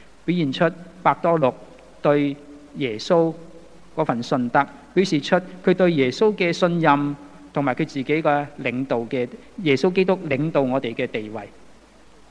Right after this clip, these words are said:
耶穌基督佢自己本人嘅第一句話，當然係更重要吓。佢碰到一個人心底裏邊最基本嘅問題，「你哋搵乜嘢嘢？」每一個人跟隨基督嘅時候，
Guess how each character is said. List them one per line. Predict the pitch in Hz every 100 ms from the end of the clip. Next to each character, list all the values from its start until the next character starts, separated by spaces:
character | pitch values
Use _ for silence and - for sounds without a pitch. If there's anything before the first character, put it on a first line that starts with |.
| - - - - - - - -
耶 | 156
穌 | 156 233
基 | 226
督 | 220
佢 | 208 180
自 | - 160
己 | 170
本 | 180 180
人 | 180 135
嘅 |
第 | 151
一 | 147
句 | 165 139
話， | 123
當 | 147 160
然 | 160
係 | 131
更 | - 127 123
重 | 127 117 113
要 | 117 110
吓。 | 120 143 -
佢 |
碰 | 143 170 156
到 | 151 143 151
一 | 180
個 | 151
人 | 131 113 107 120
心 | - 196 180
底 | 180 139
裏 | 139
邊 | 139 131 131 123 - -
最 | - 156 147
基 | 147 190 180
本 | 143 131 156
嘅 | 123
問 | 113 107
題， | 107 117 101 - - - - - -
「你 | 135
哋 | 131 123 120 113 - - - 135
搵 | 127 120 143
乜 | 151
嘢 | 131 113
嘢？」 | 110 95 - - - - - - - - - - -
每 | 143 190
一 |
個 | 202
人 | 151 123 117 107 - - - -
跟 | 196
隨 | 190 113
基 | -
督 | 170 170
嘅 | 135
時 | - 110
候， | 117 113